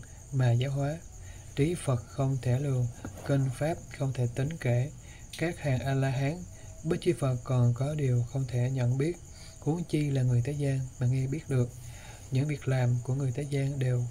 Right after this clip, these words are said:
đắm nhiễm, việc làm của chư Phật thì không đắm nhiễm. Chỉ có Phật với Phật mới có thể cùng tấu tỏ, như kinh pháp của Phật đã nói, như tâm trí tuệ ở trong ngoài thân Phật. Nhân duyên gì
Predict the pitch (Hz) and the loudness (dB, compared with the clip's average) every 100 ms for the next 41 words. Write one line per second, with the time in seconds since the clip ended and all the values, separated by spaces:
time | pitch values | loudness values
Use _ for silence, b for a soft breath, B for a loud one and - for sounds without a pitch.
0 | - 135 131 160 139 120 156 - - B | -4 -2 -2 2 4 4 4 -4 -14 B
1 | B B B 135 139 131 127 123 120 123 | B B B 0 2 4 4 2 2 0
2 | 151 139 135 123 - B B - 139 127 | 0 -2 -2 -4 -8 B B -8 2 4
3 | 120 - 135 147 135 151 139 123 147 - | 4 2 0 0 -2 0 2 2 0 -10
4 | B B B - 127 160 165 147 123 - | B B B -2 0 0 0 0 0 -4
5 | - 143 170 - 127 - - 139 143 165 | -2 0 0 -2 -2 -4 -4 -2 -2 -2
6 | 131 127 - 131 120 120 151 147 120 127 | 0 0 2 4 4 4 0 2 4 4
7 | 151 B B B - 139 143 123 147 139 | -2 B B B 0 4 4 4 2 0
8 | 127 165 - - - 131 123 135 123 131 | 0 -2 -2 -8 -4 0 0 0 0 2
9 | 123 127 135 151 175 - B B B B | 2 2 2 -2 -4 -14 B B B B
10 | 139 139 131 - 139 135 139 143 175 - | 4 4 4 2 2 2 0 -2 -2 0
11 | 123 123 123 127 127 135 - 156 151 143 | 4 4 2 2 0 0 -6 -6 -2 0
12 | 131 123 120 135 139 135 123 - - - | 2 2 2 0 0 0 -2 -6 -16 -16
13 | - - - - - - - - - - | -14 -14 -16 -16 -14 -14 -14 -14 -14 -16
14 | - - B B B B B 143 160 160 | -16 -16 B B B B B 4 6 6
15 | 160 156 139 127 | 6 6 6 6